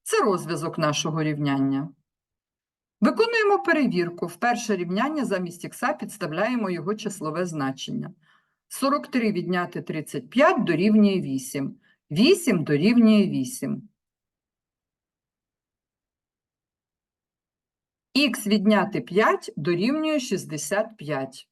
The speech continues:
Натисніть на паузу та виконайте завдання.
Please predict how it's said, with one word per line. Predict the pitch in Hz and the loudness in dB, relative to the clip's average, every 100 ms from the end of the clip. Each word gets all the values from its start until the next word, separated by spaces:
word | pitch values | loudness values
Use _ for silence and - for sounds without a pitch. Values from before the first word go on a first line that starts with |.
| _ _ _ | _ _ _
Натисніть | 214 254 226 208 180 180 | -2 0 -2 0 -4 -2
на | 190 | -2
паузу | 190 370 392 202 180 | 2 2 2 -2 -4
та | 175 | -2
виконайте | 202 214 214 190 196 | -2 -2 -2 -2 -6
завдання. | 180 175 147 147 139 143 143 | -6 -8 -4 -4 -4 -4 -6